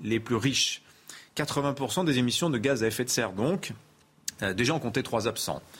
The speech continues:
La Chine, la Russie, l'Arabie Saoud-, Saoudite. Donc le premier pollueur et deux des principaux producteurs d'énergie fossile. L'air de rien, ça pèse quand même. Et ensuite, sur vingt membres, vous en avez six qui n'ont, à ce stade, pas d'objectif chiffré de baisse de C O deux à horizon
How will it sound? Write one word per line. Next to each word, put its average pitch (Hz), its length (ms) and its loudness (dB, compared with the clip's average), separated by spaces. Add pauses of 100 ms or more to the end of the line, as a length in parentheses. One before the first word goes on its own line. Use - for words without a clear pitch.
(240)
La 98 100 -2
Chine, 151 420 0
la 104 120 0
Russie, 104 320 -2
l'Arabie 107 320 -2
Saoud-, 98 340 -2
Saoudite. 110 460 -2
Donc 107 200 0
le 170 80 4
premier 151 300 0
pollueur 135 520 2 (200)
et 104 100 2
deux 151 280 4
des 123 100 4
principaux 117 460 0
producteurs 135 600 0 (200)
d'énergie 110 380 2
fossile. 113 480 0 (380)
L'air 95 140 0
de 110 80 0
rien, 139 220 2
ça 156 160 0
pèse 113 300 -2
quand 101 80 -2
même. 90 200 0
Et 123 60 -2
ensuite, 156 300 0
sur 139 200 2
vingt 220 280 0
membres, 175 500 0
vous 123 140 0
en 196 80 0
avez 175 160 2
six 262 520 0 (440)
qui 175 120 0
n'ont, 180 280 4
à 143 80 0
ce 156 140 -4
stade, 208 340 -2
pas 175 240 0
d'objectif 151 580 -2
chiffré 165 440 0
de 110 100 0
baisse 117 240 0
de 127 100 -2
C - 160 0
O 131 100 2
deux 170 220 2
à 127 80 4
horizon 135 400 2